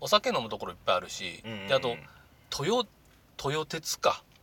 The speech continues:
Speaker 1: あの、路面電車が走ってて、何の意味もないけど、し-、始発から終点まで乗ったよ。
Speaker 2: え？<laughs> え？
Speaker 1: 始発、駅前駅っていう駅があんねんけど、
Speaker 2: え、
Speaker 1: 駅っていうか停留所か。
Speaker 2: そうなの？うん。
Speaker 1: で、そっから出て路面電車乗って、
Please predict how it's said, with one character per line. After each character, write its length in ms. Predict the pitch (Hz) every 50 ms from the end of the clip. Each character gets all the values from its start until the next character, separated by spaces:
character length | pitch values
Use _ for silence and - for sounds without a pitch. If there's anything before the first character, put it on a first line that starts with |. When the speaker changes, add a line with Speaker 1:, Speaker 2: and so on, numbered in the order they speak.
| - - -
Speaker 1:
あ 140 | 110 104
の、 100 | 104 104
路 180 | 98 101 120 147
面 220 | 180 196 202 208
電 160 | 208 277 262 220
車 140 | - 123
が 80 | 98 92
走 220 | - 98 - -
っ 20 | -
て 120 | - 98
て、 300 | - - - - 67 - - _ _ _ _ - - - - - - - -
何 320 | 127 135 160 175 190 196
の 80 | 190 196
意 160 | 220 226 220
味 80 | 196 156
も 80 | 127
な 100 | 110 104 101
い 100 | 98 95
け 80 | 98
ど、 80 | 90 90
し-、 180 | - - - -
始 160 | - - -
発 220 | 120 123 - - -
か 80 | 139
ら 80 | 131 123
終 180 | - - 151
点 120 | 143 160 131
ま 80 | 101
で 40 | 82
乗 60 | 87
っ 60 | 95 -
た 100 | - -
よ。 80 | - - - - - - - - - - - - - - - - 98 - - - - - - - - - - - 131 113 - - - - - - - - 190 180 - -
Speaker 2:
え？ 60 | 127
<laughs> 80 | 120
え？ 20 | 120 - - - - - - - - - - -
Speaker 1:
始 140 | - 147
発、 320 | 131 135 143 139 - 160 156 160
駅 280 | 156 143 - 202 202
前 280 | 202 190 196 196 196 165
駅 220 | 135 - - 135
っ 20 | -
て 160 | - - 113
い 80 | 95 92
う 40 | 101
駅 180 | 92 - 95
が 140 | 80 82 95
あ 20 |
ん 80 | - 107
ね 100 | 92 87
ん 20 |
け 80 | 90 95
ど、 160 | 87 82 - -
Speaker 2:
え、 120 | 101 -
Speaker 1:
駅 180 | - 208 - 226
っ 80 | 202 -
て 80 | -
い 20 | 110
う 20 |
か 80 | - -
停 240 | - 170 175 175 165
留 160 | 165 165 156
所 80 | 135 135
か。 160 | - - - - - -
Speaker 2:
そ 60 | 110 110
う 20 |
な 40 | 107
の？ 140 | 98 95 90
う 20 | 87 78
ん。 20 |
Speaker 1:
で、 80 | 73 131
そ 100 | 165 160
っ 40 |
か 120 | - - 196
ら 80 | 170
出 60 | 131 120
て 60 | 120
路 200 | 110 110 117 113
面 140 | 117 117 113
電 140 | 120 117 104
車 120 | - 92
乗 100 | 85 85
っ 20 | -
て、 400 | - - - 117 107 92 85